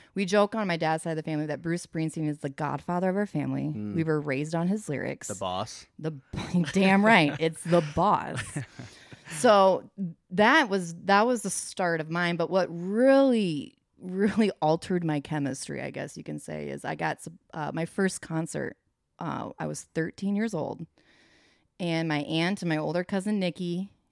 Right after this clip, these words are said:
Speaker 1: and they surprised me and my brother, and they took us to go see Bruce Springsteen in the E Street Band at the Target Center in Minneapolis.
Speaker 2: Ooh.
Speaker 1: Thirteen years old. Still got the T-shirt from that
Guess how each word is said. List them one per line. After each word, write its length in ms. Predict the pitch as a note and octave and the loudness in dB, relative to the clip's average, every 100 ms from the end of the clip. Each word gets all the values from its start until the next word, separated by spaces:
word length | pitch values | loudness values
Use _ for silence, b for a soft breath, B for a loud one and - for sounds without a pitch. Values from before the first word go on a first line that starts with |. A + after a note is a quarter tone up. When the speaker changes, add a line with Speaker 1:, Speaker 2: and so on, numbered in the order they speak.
| _ | _
Speaker 1:
and 600 | F3 D#3+ D#3+ D#3 D3 C#3 | -6 -4 -2 -4 -6 -6
they 140 | D#3+ E3+ | -2 -2
surprised 560 | F3+ - F3+ E3 D#3+ | -2 -2 2 2 0
me 160 | E3 D#3+ | -2 0
and 80 | F3 | -2
my 80 | F3+ | -2
brother, 420 | F3 D#3 D3 D3 | -2 0 -2 -2
and 160 | D3+ | -2
they 80 | D#3 | -4
took 300 | F3 E3+ - | -4 -6 -4
us 160 | D#3 - | -4 -4
to 80 | D#3+ | -6
go 120 | E3 | -6
see 200 | D3+ D#3+ | -4 -6
Bruce 320 | D3 D3+ D3+ | -2 -2 -2
Springsteen 500 | - D#3+ D#3 - D#3 | -2 0 0 0 -2
in 80 | C#3 | 0
the 140 | C#3+ | 0
E 100 | D3+ D3 | -2 -6
Street 260 | - D3+ | -6 -6
Band 240 | D3 C#3+ C#3 | -4 -4 -6
at 140 | - | -6
the 240 | C3 A2+ - | -6 -6 -6
Target 320 | D#3+ D3 - | -8 -6 -10
Center 260 | D3+ C#3+ | -6 -6
in 60 | B2+ | -4
Minneapolis. 560 | C#3 C3+ B2+ A2 A2 A2 | -4 -4 -6 -4 -4 -2
Speaker 2:
Ooh. 400 | G2+ D#2+ D2 G#2 _ | -4 -6 -8 -10 _
Speaker 1:
Thirteen 380 | E3+ D#3+ - E3+ | 0 0 0 -2
years 180 | E3 D#3+ | -2 -4
old. 280 | C#3 D3+ D#3 _ _ | -6 -6 -8 _ _
Still 220 | - E3+ | -6 -4
got 160 | E3+ | -4
the 60 | E3 | -6
T-shirt 560 | - F#3 F3 G3 G3 - b b b b b b | -8 -8 -6 -4 -6 -8 b b b b b b
from 380 | - - F3+ F3+ | -20 -2 0 2
that 260 | F#3+ F#3+ | 2 2